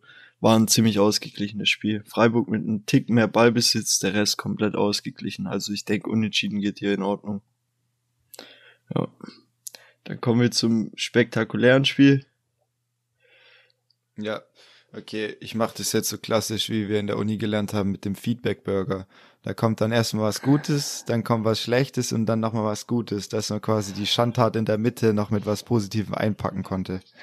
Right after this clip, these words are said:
Speaker 2: Und in dem Fall fange ich jetzt erstmal an, und zwar konnte Bouna Sarr, <laughs> bekanntlich Bayern-Spieler, mit Senegal den Afrika-Cup gewinnen. Das,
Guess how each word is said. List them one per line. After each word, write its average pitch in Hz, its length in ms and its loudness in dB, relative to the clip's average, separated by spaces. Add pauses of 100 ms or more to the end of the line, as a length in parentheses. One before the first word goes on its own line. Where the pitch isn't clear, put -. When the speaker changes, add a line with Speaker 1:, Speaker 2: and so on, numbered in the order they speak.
(520)
Speaker 2:
Und 101 140 -6
in 107 120 -2
dem 127 180 6
Fall 123 180 2
fange 120 200 2
ich 117 60 0
jetzt 113 140 -2
erstmal 113 420 0
an, 110 80 -4
und 101 120 -4
zwar 110 320 -2 (180)
konnte 110 480 2
Bouna 120 380 2
Sarr, 110 440 2 (200)
<laughs> - 1120 -10
bekanntlich 127 540 0
Bayern-Spieler, 110 680 4
mit 127 180 0
Senegal 123 580 4
den 120 180 0
Afrika-Cup 107 720 -2
gewinnen. 98 340 -6
Das, 98 320 -8